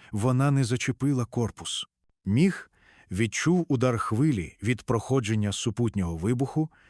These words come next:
але ця радіальна втрата енергії лиш була приглушена. Пілот ухилився, різкий правий маневр, тоді стрімкий нирок за хребет рельєфу. Су тридцять п'ять,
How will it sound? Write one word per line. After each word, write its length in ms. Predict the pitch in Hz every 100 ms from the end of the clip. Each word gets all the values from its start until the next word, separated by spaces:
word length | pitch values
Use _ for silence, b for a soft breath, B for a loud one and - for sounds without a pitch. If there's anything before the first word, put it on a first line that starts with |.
| b b _ _
але 240 | 117 107
ця 440 | 104 - 135 110 - _ _
радіальна 640 | 117 117 107 123 123 113
втрата 460 | 101 - 113 113 104
енергії 600 | 95 117 120 90 80 80 B B -
лиш 220 | 120 123
була 320 | 107 131 131
приглушена. 840 | - 131 113 143 131 - 80 - _ _ _ _ -
Пілот 480 | 113 107 131 - -
ухилився, 640 | 120 - 107 117 120 - 107
різкий 480 | 104 - - 120 113
правий 460 | 107 110 107 104
маневр, 640 | 95 90 113 120 82 76 _ b b b b -
тоді 240 | 117 117
стрімкий 680 | - - 113 107 - 131 117
нирок 520 | 110 135 123 110 -
за 180 | 113 113
хребет 480 | 120 117 107 123 -
рельєфу. 640 | 113 107 92 95 80 - - _ _ _
Су 380 | - - 123 117
тридцять 640 | - 117 104 - 107 -
п'ять, 540 | 87 87 110 85 -